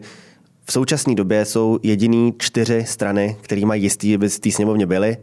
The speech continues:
a to je ano, O D S, Piráti a S P D. A ten zbytek, pokud by to nebylo v nějaký koalici, tak se u obou točej na hranici statistické odchylky,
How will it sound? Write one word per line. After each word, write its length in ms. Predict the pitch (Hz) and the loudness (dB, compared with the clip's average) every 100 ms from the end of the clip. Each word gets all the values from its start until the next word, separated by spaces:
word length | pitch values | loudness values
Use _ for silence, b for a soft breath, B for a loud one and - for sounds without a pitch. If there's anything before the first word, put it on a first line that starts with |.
| - | -10
a 80 | - | -10
to 120 | - | -2
je 120 | 107 87 | 0 0
ano, 340 | 95 113 104 | 0 0 0
O 60 | 104 | 2
D 140 | 104 | 0
S, 120 | 104 | 0
Piráti 420 | - 95 95 87 | -2 -2 -2 -2
a 80 | 65 | -2
S 120 | 85 | -4
P 200 | - 92 | -4 -4
D. 200 | 82 78 - B B B B B B _ | -2 -4 -6 B B B B B B _
A 60 | 110 | -6
ten 220 | 113 95 | -2 -2
zbytek, 360 | 82 104 135 135 | -2 -2 -2 -4
pokud 260 | 117 120 | -4 -2
by 100 | 110 | 0
to 100 | 110 | 0
nebylo 200 | 107 107 | 0 0
v 40 | 107 | 0
nějaký 280 | 104 101 | -2 -4
koalici, 380 | - 92 104 104 | -4 -2 0 0
tak 120 | 92 | -4
se 120 | 92 95 | -2 -4
u 120 | 95 | -2
obou 360 | 101 98 98 101 - _ _ | -2 2 0 0 -4 _ _
točej 420 | 110 107 113 107 | -6 -2 0 0
na 100 | 104 | 0
hranici 360 | 101 98 98 101 | -2 -2 -2 -2
statistické 600 | - 95 98 95 - 104 | -4 -2 -4 -4 -4 -2
odchylky, 580 | 92 - 120 - 92 | -2 0 -2 0 -4